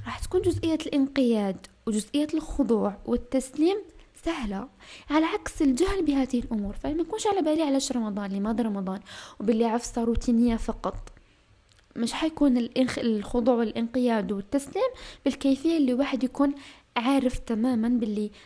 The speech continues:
رمضان لكذا وكذا وكذا، ورمضان يعود كل سنة لحكمة فلانية. فأنا نحاول نفهم علاش رمضان كل عام يرجع، لماذا،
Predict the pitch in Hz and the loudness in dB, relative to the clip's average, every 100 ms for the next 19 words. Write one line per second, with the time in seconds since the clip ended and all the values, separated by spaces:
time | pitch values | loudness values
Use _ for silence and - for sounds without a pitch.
0 | - 247 240 240 302 370 285 233 - 262 | -4 2 4 4 4 4 2 0 0 0
1 | 233 226 233 220 214 - 202 190 277 - | 2 0 -2 -2 -4 -4 -4 -6 -8 -16
2 | _ - - - - _ 208 226 233 226 | _ -20 -20 -20 -20 _ 0 2 4 4
3 | 214 208 208 - - - 233 233 269 269 | 2 0 -2 -6 -10 -2 2 4 6 6
4 | 247 233 247 - 302 302 269 254 330 381 | 6 4 6 6 6 6 0 2 2 2
5 | 269 240 302 302 285 294 294 269 240 226 | 2 2 0 4 4 4 2 2 2 2
6 | 214 196 - - - - - - 277 294 | 0 -2 -6 -10 -12 -16 -18 0 4 4
7 | - 415 349 262 247 277 233 190 190 208 | 4 6 8 8 6 4 0 -2 -2 0
8 | 277 285 202 - - 208 196 190 190 - | 2 2 0 -4 -4 -2 -2 -2 -4 -4
9 | 196 190 190 185 196 - - - - - | -4 -4 -4 -6 -6 -8 -10 -16 -18 -6
10 | 214 220 220 254 262 208 190 | 0 2 6 6 6 4 -2